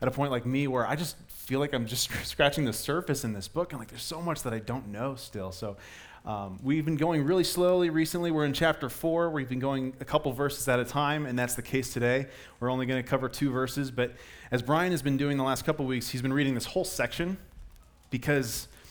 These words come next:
as much as we love to go verse by verse or just, you know, dissect a couple verses at a time, we have to make sure that we keep this a part of the larger thought.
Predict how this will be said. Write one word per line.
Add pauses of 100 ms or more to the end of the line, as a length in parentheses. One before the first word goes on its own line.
(680)
as
much
as
we
love
to
go
verse
by
verse
or
just, (260)
you
know, (120)
dissect
a
couple
verses
at
a
time, (240)
we
have
to
make
sure
that
we
keep
this
a
part
of
the
larger
thought.